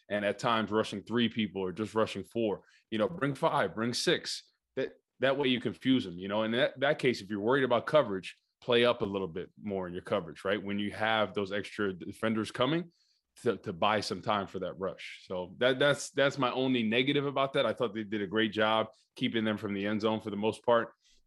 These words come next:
but the pressure I, I think that's the key, because you can't always get home with, with four, you know, and at times four sacks is great, but we just need more pressure. And no quarterback in this league should have six to eight seconds ever.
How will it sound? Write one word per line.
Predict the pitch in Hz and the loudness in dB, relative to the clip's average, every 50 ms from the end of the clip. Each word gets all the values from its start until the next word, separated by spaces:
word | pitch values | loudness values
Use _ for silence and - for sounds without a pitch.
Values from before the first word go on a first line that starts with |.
| _ - | _ -2
but | 117 110 - | -2 -2 -2
the | 107 | -4
pressure | - - - 135 127 113 - - 95 78 - _ _ _ _ - | -6 0 2 4 4 4 2 -2 -4 -6 -8 _ _ _ _ -2
I, | 104 110 113 104 107 | 0 2 2 2 0
I | |
think | 98 117 110 90 | 0 -2 -2 0
that's | 104 110 104 - | 0 0 0 0
the | - 104 | -4 -12
key, | - - 101 92 | -8 -8 -8 -6
because | 82 92 90 - 110 98 98 | -6 -8 -6 -4 -4 -4 -4
you | 113 120 | -6 -4
can't | - 190 180 160 | -2 0 2 2
always | 151 143 131 117 | 4 2 2 2
get | 120 113 101 | 0 0 0
home | 110 113 117 113 107 | 0 -2 -2 -2 -4
with, | 104 95 - _ - | -4 -6 -10 _ -8
with | 107 104 95 - _ _ _ - | -8 -8 -8 -10 _ _ _ -2
four, | 110 113 120 123 131 - - _ - - _ _ _ - | 0 2 2 0 0 -4 -10 _ -20 -20 _ _ _ -4
you | 107 107 107 | -2 0 0
know, | 104 101 101 101 | 2 2 2 2
and | 98 | 2
at | 101 92 - | 0 -2 0
times | - 123 110 107 104 - | 0 0 0 0 -2 -4
four | - - - 131 127 | -8 -4 0 2 2
sacks | - - - 123 113 110 - - | 2 4 2 2 2 0 -4 -8
is | 98 90 | -12 -10
great, | 85 107 107 110 123 127 - - _ _ _ _ _ _ _ _ - | -2 0 2 2 2 2 -2 -6 _ _ _ _ _ _ _ _ 0
but | 123 110 107 98 | 2 2 2 2
we | 113 117 | 0 0
just | 117 131 123 123 | 2 2 2 4
need | 127 127 120 110 | 4 4 4 4
more | 107 110 110 107 | 4 4 2 0
pressure. | - - - 131 120 - - - 107 104 - - _ _ _ - | 0 2 2 2 2 2 0 -4 -6 -6 -6 -10 _ _ _ -12
And | 110 104 104 104 - _ _ _ - | -10 -8 -8 -10 -12 _ _ _ -4
no | - 156 165 151 | 0 2 2 2
quarterback | 156 - 147 139 127 117 110 110 104 104 | 4 4 4 6 6 6 4 2 0 0
in | 107 | -4
this | 104 95 85 95 | -8 -8 -8 -6
league | 101 104 101 95 85 - _ _ _ _ _ | -4 -4 -4 -4 -8 -12 _ _ _ _ _
should | - - - 117 90 | -6 -2 -2 -2 0
have | 90 98 98 - | 0 -2 -2 -2
six | - - - 113 104 - - - - _ - | -4 -4 -2 -2 -4 -4 -8 -12 -12 _ -10
to | - - 104 | -8 -8 -6
eight | 104 95 - | -8 -8 -8
seconds | - - 87 90 - - 76 - - - _ _ - - | -8 -8 -8 -8 -8 -14 -20 -20 -20 -20 _ _ -2 -2
ever. | - 95 92 87 - | -2 -2 -4 -8 -12